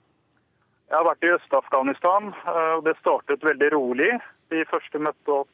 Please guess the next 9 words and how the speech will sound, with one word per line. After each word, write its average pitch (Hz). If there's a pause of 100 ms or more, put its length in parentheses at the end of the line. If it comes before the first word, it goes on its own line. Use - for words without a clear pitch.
eh, 139
halv 143 (140)
sju 214 (480)
i 160
morges. 160 (340)
Eh, 143 (220)
stemmelokalene 131
åpnet 156 (160)
sju. 127